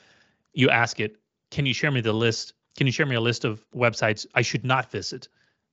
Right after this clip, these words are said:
that I should avoid, so I don't end up downloading illegal files?" All right, here you go. Here's a list,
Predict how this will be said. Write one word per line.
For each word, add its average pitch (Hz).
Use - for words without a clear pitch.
that 104
I 104
should 110
avoid, 104
so -
I 104
don't 104
end 98
up 98
downloading 95
illegal 95
files?" 101
All 214
right, 143
here 196
you 185
go. 113
Here's 156
a 147
list, 120